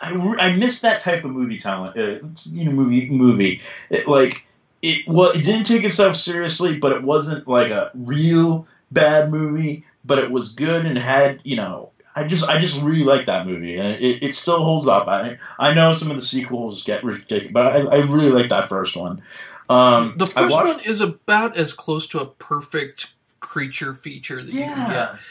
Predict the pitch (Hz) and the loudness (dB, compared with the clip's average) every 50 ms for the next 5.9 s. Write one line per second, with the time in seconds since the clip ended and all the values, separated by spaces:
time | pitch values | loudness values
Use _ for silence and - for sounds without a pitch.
0 | - - - 208 214 208 196 208 - - 220 202 - - - 285 311 - - - | -16 -8 -4 0 0 0 0 -2 -2 0 0 0 0 0 -4 -6 -4 2 2 2
1 | - - - - - - - - - - - - - - - - 151 - - - | 2 2 -4 -6 -10 -12 -14 -14 -14 -14 -14 -14 -6 2 6 8 8 8 8 6
2 | - 269 240 175 151 - - 170 160 147 - - - _ _ _ _ _ _ - | 2 2 0 -2 -4 -4 -6 -6 -6 -8 -12 -18 -20 _ _ _ _ _ _ -10
3 | 175 190 170 160 - - - - 165 160 170 165 156 156 156 139 - - - 208 | -6 -6 -6 -6 -10 -14 -8 -6 -2 -2 -2 0 0 -2 0 0 0 0 0 0
4 | 233 247 233 233 - - 175 170 165 160 156 139 131 _ _ _ _ _ - - | 0 0 -2 -4 -4 -2 0 2 2 2 0 -6 -12 _ _ _ _ _ -4 -2
5 | - - 196 190 185 170 165 170 165 160 - - 139 127 127 127 127 | 0 2 2 0 0 -2 -2 -2 -2 -2 -4 -4 -4 -6 -6 -6 -12